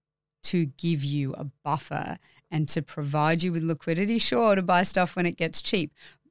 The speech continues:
But alternatively, it might be the thing that holds its value if things start falling quite seriously in value, and that can happen. The final thing is that you need to look at the quality of the investments you hold.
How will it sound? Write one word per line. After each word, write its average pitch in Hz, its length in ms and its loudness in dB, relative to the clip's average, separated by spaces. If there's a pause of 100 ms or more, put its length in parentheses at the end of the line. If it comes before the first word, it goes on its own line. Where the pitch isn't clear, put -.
(380)
But 196 160 2
alternatively, 180 840 0
it - 120 0
might 302 240 2
be 226 80 2
the 196 120 0
thing 196 200 0
that 180 140 -2
holds 175 220 0
its 151 160 -6
value 151 640 0
if 151 160 -2
things 160 280 -2
start - 280 -2
falling 143 540 -4
quite 143 280 -6
seriously 143 600 -4
in 143 160 -2
value, 139 380 -6 (260)
and 160 80 -6
that - 140 -10
can 143 300 -4
happen. - 540 -10 (920)
The 160 60 -10
final 240 580 2
thing 151 400 -4 (1000)
is 165 160 2
that 156 140 -2
you 170 100 2
need 151 180 4
to 156 100 -4
look 151 120 -6
at 151 60 -12
the 156 60 -14
quality 151 420 -6
of 156 60 -4
the 160 40 -4
investments - 560 -6
you - 120 -8
hold. - 480 -20